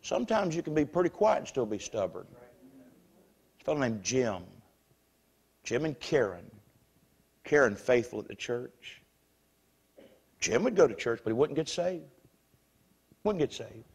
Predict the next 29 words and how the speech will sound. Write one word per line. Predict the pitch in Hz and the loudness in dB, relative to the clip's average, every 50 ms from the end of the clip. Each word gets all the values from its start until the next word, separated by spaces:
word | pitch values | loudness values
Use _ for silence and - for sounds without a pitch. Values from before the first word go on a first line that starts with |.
| _ _ _ _ _ _ _ _ _ _ _ _ _ _ _ _ _ _ - | _ _ _ _ _ _ _ _ _ _ _ _ _ _ _ _ _ _ 0
I | 101 117 127 | 2 2 2
witnessed | 127 131 139 - 123 113 - | 2 0 -2 -2 -4 -12 -6
to | - 135 | -6 -4
him. | 135 127 | -4 -2
Lee | 110 113 139 | 0 0 2
Robertson | 131 123 127 135 135 123 113 - 123 | 4 6 8 6 6 4 0 -6 -6
witnessed | 120 127 135 - - 120 - | -2 -2 -2 -2 -4 -10 -6
to | - 135 | -4 -4
him. | 131 127 120 | -2 -2 -4
Jim | 90 101 120 131 131 | -4 -2 -2 0 2
Lyons | 123 127 135 131 131 131 113 | 4 4 4 4 2 -2 -2
witnessed | 120 139 - 127 110 - | -2 -4 -4 -4 -8 -4
to | 139 | -4
him. | 135 131 | -4 0
David | 110 110 123 131 123 113 113 | 2 2 2 2 0 -2 2
We-, | 123 131 131 - - - - - - - | 4 4 4 2 0 -10 -14 -14 -12 -2
uh, | - 110 117 113 | 2 4 4 4
Wood | 113 127 143 135 | 6 6 6 6
witnessed | 131 131 143 - - 127 104 - | 6 4 0 0 0 -8 -4 0
to | 139 139 | 2 2
him. | 135 135 131 - - - - - - - - | 2 2 -2 -6 -16 -18 -18 -18 -16 -6 0
Bill | 104 123 131 | 2 4 4
Bartley | 131 120 127 135 131 139 | 6 4 4 4 4 2
witnessed | 139 135 120 131 | 0 -2 -2 -2
to | |
him. | 135 127 | -6 -6
Pastor | 110 - 113 120 123 127 - 110 | -2 2 4 4 4 2 -2 -6
Kevin | 101 147 143 139 135 | 0 0 0 2 4
Bartley. | 131 139 143 - | 4 4 4 2